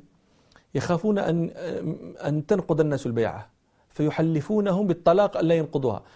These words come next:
يعني يقول: "إذا نقضت البيعة فكل زوجة لي طالق، وكل عبد لي قد عتق"، كذا. فمالك كان يحدث: "ليس على مستكره طلاق". ما معنى هذا: "ليس على مستكره طلاق"؟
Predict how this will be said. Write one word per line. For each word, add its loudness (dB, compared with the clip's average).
يعني 0
يقول: 2
"إذا 2
نقضت -4
البيعة 2
فكل 0
زوجة -2
لي 0
طالق، -2
وكل 2
عبد 2
لي 0
قد 0
عتق"، 2
كذا. -4
فمالك -6
كان -8
يحدث: -10
"ليس -4
على -6
مستكره -10
طلاق". -18
ما -4
معنى -4
هذا: -6
"ليس -8
على -8
مستكره -12
طلاق"؟ -18